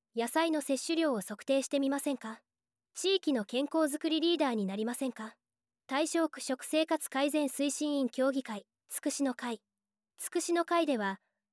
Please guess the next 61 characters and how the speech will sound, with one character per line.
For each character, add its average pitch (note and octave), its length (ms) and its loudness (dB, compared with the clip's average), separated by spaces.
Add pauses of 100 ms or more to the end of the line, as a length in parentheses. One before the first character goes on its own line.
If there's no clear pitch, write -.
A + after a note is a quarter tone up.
(120)
味 G#3+ 100 0
噌 D4 140 4
作 C#4 240 0
り、 G#3+ 180 -4 (680)
親 B3+ 220 4
子 D#4+ 120 4
食 D4 260 0
育 D#4 200 0
教 D4 180 2
室、 - 320 -8 (720)
老 C4+ 200 6
人 F4 220 2
福 - 180 -4
祉 - 40 -2
セ E4 200 0
ン D#4 80 0
タ A#3+ 140 0
ー G3 40 -2
夏 G#3 220 -4
祭 D#4+ 300 0
り A3+ 80 2
へ F#3 60 -2
従 C4 240 0
事 B3+ 100 -2
す G#3+ 160 -6
る A3 80 -2
な G#3 120 -2
ど、 F#3 180 -8 (640)
食 E4+ 280 2
に D4+ 140 4
関 B3+ 220 0
す B3+ 120 -2
る G#3+ 100 0
普 - 140 -10
及 D#4 220 2
啓 D#4+ 180 2
発 D#4+ 220 -2
活 D#4+ 220 -2
動 A#3 260 2
を F3+ 60 -4
行 G#3+ 100 -6
っ A3+ 180 -4
て - 80 -4
い G#3+ 100 -2
ま F#3+ 120 -6
す。 - 180 -12 (500)
健 D4 280 0
康 D#4+ 180 4
や D4+ 120 2
食 - 220 -6
生 E4 200 2
活 E4+ 240 -2
改 C#4 200 0
善 D4 200 2
に D4 120 -2
興 E4 220 2
味 D4 100 2
の G#3+ 120 0
あ G#3+ 80 -4
る A3 80 -4
方、 G3 320 -12